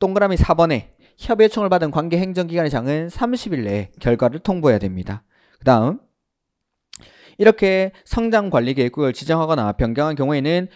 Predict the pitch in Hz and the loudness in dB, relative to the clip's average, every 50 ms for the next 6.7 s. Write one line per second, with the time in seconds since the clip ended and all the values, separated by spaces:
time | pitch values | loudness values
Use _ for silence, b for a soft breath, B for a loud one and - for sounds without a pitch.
0 | b b - 156 147 165 175 170 160 160 180 190 185 180 170 156 160 160 165 156 | b b -4 -4 -4 -2 0 2 2 2 2 0 -2 -2 -2 -2 -2 -2 -2 -2
1 | 147 127 120 107 117 117 113 104 95 - - 156 160 156 156 147 160 151 151 151 | -2 -4 -4 -4 -4 -2 -4 -6 -4 -4 -4 -2 0 0 0 0 -2 -2 2 4
2 | 170 170 165 - - 104 98 104 - - 120 - - 180 180 180 180 170 143 123 | 6 6 6 4 0 -4 -4 -4 -4 -4 -6 -4 -4 -4 -4 -2 -2 -2 -2 -2
3 | 127 135 139 123 127 113 123 139 139 135 143 135 127 - 139 151 156 156 - 165 | -2 -2 -4 -4 -4 -4 -4 -2 0 0 0 0 0 0 0 -2 -2 -2 -4 -4
4 | 160 156 120 - - 165 170 - 185 165 156 170 190 202 190 151 165 165 156 156 | -4 -4 -4 -2 0 -2 -2 0 -2 -4 0 0 0 0 0 0 -2 -2 -2 -2
5 | 135 110 98 85 117 127 143 147 147 147 135 123 - 120 107 - 139 170 175 196 | -4 -4 -6 -4 -2 0 0 0 0 -2 -2 -4 -4 -8 -8 -4 -2 -2 -2 0
6 | 170 147 123 101 95 98 95 98 110 110 123 123 120 - | -2 -2 -2 -4 -6 -8 -10 -8 -6 -6 -6 -6 -6 -10